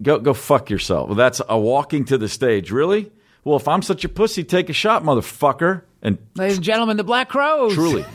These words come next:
Speaker 1: I'm not exaggerating.
Speaker 2: <laughs>
Speaker 1: We'd be, you came to see us at, uh, Bottle Rock in twenty thirteen, festival in Northern
Speaker 2: Oh, yeah,
Speaker 1: California.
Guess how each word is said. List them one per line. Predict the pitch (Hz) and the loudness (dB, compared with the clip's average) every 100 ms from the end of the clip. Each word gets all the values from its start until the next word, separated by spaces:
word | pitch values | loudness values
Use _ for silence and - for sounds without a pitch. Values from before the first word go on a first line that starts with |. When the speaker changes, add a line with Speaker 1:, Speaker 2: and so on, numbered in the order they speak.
| - | -8
Speaker 1:
I'm | - | -2
not | 113 143 | 0 0
exaggerating. | - 131 147 107 92 - - - | 0 0 0 0 -2 -2 -4 -6
Speaker 2:
<laughs> | - - | -6 -2
Speaker 1:
We'd | 160 175 | -2 0
be, | 180 - | -2 -2
you | 156 240 | -2 -2
came | 220 208 165 | 0 0 0
to | |
see | 135 160 151 | 0 0 0
us | 117 | 0
at, | 123 - | -4 -2
uh, | 113 98 90 | 0 0 0
Bottle | 117 123 120 | 0 2 2
Rock | 101 92 - | 2 0 -2
in | 95 | -8
twenty | - 110 | -4 -4
thirteen, | 101 104 87 107 85 62 | -2 -4 -2 -4 -4 -8
festival | - - 127 - 117 110 | -6 0 0 2 0 2
in | |
Northern | 104 104 | 4 2
Speaker 2:
Oh, | 98 | 0
yeah, | |
Speaker 1:
California. | 107 101 98 104 208 180 | 0 2 2 2 2 -2